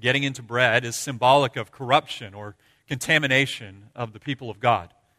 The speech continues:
It's, it's, it's symbolic of sin entering the midst of the,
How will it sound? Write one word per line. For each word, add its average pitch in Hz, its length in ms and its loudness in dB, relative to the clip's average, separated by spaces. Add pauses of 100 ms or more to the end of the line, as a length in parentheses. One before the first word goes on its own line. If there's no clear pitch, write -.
(800)
It's, 127 200 -14
it's, 160 200 -4
it's 147 160 -6
symbolic 156 500 4
of 131 120 -8
sin 165 480 2
entering 147 460 0
the 131 60 -6
midst 135 460 0
of 127 160 -4
the, 113 220 -2